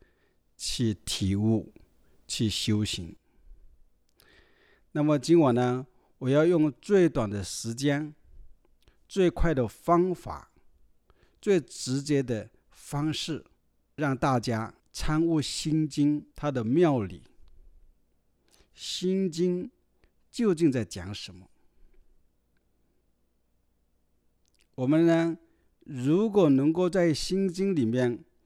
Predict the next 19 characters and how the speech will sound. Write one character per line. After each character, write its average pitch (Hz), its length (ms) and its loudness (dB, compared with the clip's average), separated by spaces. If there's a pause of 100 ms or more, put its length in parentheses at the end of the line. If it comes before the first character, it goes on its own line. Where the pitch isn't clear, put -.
(220)
得 135 160 -2
到 160 200 2
体 - 400 -8
悟， 135 260 -6 (1000)
你 151 160 2
只 151 140 -4
要 196 200 4
记 226 340 -4
住 185 180 2
心 202 300 -2
经 190 180 -2
里 175 80 6
面 143 240 2
几 127 220 -6
句 170 220 -4
话， 151 280 -4 (1900)
就 175 160 4
能 131 160 6
够 131 340 0